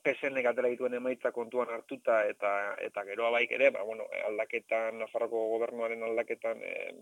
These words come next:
lidergoa izan da ere, ez dela ere bereziki, eh,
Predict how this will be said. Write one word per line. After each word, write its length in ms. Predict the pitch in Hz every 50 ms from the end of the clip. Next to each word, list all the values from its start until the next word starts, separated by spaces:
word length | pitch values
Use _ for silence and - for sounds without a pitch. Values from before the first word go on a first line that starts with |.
| - 120
lidergoa 500 | 120 120 120 117 123 120 131 120 123 120
izan 300 | 120 123 - - 120 117
da 80 | 117 113
ere, 220 | 120 127 107 85 117
ez 60 | - - -
dela 320 | - 123 117 113 110 113
ere 160 | 113 117 120 113
bereziki, 800 | 113 113 117 117 - - - 113 - 123 120 120 120 120 117 - - - - - - - - _ -
eh, 300 | - 80 67 64 82